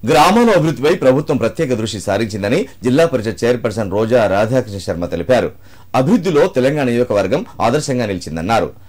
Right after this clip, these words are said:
పట్టణాలకు ధీటుగా ప్రభుత్వం పల్లెలను అభివృద్ధి చేస్తుందన్నారు. సిద్దిపేట జిల్లా చిన్నకూడూరు మండలం అనంతసాగర్, ఇబ్రహీంనగర్, రామునిపట్ల, గోనెపల్లి గ్రామాల్లో కమ్యూనిటీ హాల్, సీసీ రోడ్ల నిర్మాణానికి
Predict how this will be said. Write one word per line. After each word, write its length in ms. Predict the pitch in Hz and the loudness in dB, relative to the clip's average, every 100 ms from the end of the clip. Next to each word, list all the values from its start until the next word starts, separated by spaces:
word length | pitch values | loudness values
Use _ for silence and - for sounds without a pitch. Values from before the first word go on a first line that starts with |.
| - - | -12 -8
పట్టణాలకు 400 | 98 113 107 92 | -6 -2 -2 -4
ధీటుగా 460 | 80 110 107 117 | -4 -4 -2 -2
ప్రభుత్వం 480 | 147 104 107 110 117 | 0 -2 -2 -4 -4
పల్లెలను 420 | 113 98 104 101 | -2 0 0 0
అభివృద్ధి 340 | 95 87 113 107 135 | -2 -4 -6 -8 -8
చేస్తుందన్నారు. 760 | 135 92 85 98 117 80 71 - - - - - - - - - - - - | -8 -8 -4 -2 0 -2 -8 -16 -20 -20 -20 -20 -20 -20 -20 -20 -20 -20 -10
సిద్దిపేట 540 | - 151 151 220 208 | -2 0 0 2 2
జిల్లా 380 | 139 110 107 117 | 2 0 2 2
చిన్నకూడూరు 580 | 131 113 113 120 117 98 | 2 0 -2 0 -2 -2
మండలం 400 | 90 87 104 127 95 | -2 -2 -2 -4 -6
అనంతసాగర్, 640 | 104 117 - 117 110 139 135 | -6 -6 -4 -4 -2 -6 -6
ఇబ్రహీంనగర్, 680 | 92 95 107 107 101 131 104 | -6 -4 -4 -4 -2 -2 -4
రామునిపట్ల, 680 | 80 104 113 104 - 127 82 80 | -6 -6 -6 -10 -4 -4 -2 -4
గోనెపల్లి 400 | 92 104 101 87 | -6 -6 -6 -6
గ్రామాల్లో 640 | 78 78 90 92 - 185 - - | -6 -4 -4 2 0 0 -8 -6
కమ్యూనిటీ 360 | - 143 165 165 | 0 0 0 -2
హాల్, 320 | 113 120 160 | 0 0 0
సీసీ 300 | - 101 98 | -6 -6 -4
రోడ్ల 200 | 104 98 | 0 0
నిర్మాణానికి 720 | 80 80 95 95 90 90 190 | -2 -4 -4 -2 -4 -4 -6